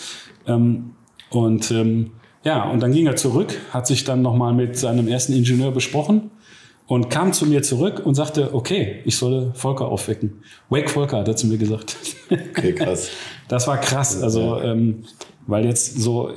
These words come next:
Speaker 1: im Nachgang, so nach dreißig Jahren überlegt man sich mal, warum hast du denn das gemacht?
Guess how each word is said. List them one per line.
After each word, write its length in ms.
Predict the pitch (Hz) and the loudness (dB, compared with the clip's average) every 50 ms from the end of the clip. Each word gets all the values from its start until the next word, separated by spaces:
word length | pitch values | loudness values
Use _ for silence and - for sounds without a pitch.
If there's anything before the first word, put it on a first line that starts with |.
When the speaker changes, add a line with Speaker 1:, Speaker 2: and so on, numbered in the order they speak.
| - - | -6 -2
Speaker 1:
im 340 | 131 123 117 113 117 117 110 | 2 4 4 4 4 2 2
Nachgang, 480 | 110 110 123 139 139 - - 135 131 131 | 2 2 2 0 0 0 0 0 2 2
so 220 | 123 135 131 127 | 2 2 2 2
nach 180 | 123 123 120 117 | 2 0 0 0
dreißig 360 | 120 117 123 123 131 120 - | 0 0 0 0 0 0 0
Jahren 180 | 127 120 123 123 | 0 0 2 2
überlegt 300 | 123 120 117 127 120 123 | 2 2 0 0 0 2
man 100 | 123 117 | 2 2
sich 160 | 113 117 113 | 2 0 0
mal, 280 | 123 120 - - - - - _ _ - | 0 -2 -2 -4 -10 -16 -18 _ _ -6
warum 380 | - 117 107 110 117 123 117 117 | -4 -2 0 2 2 4 4 4
hast 200 | 135 131 - - | 2 2 2 2
du 60 | 127 | 2
denn 20 | |
das 180 | 113 123 123 - | 2 2 0 0
gemacht? 340 | - 123 131 151 143 - | 0 2 2 0 0 -4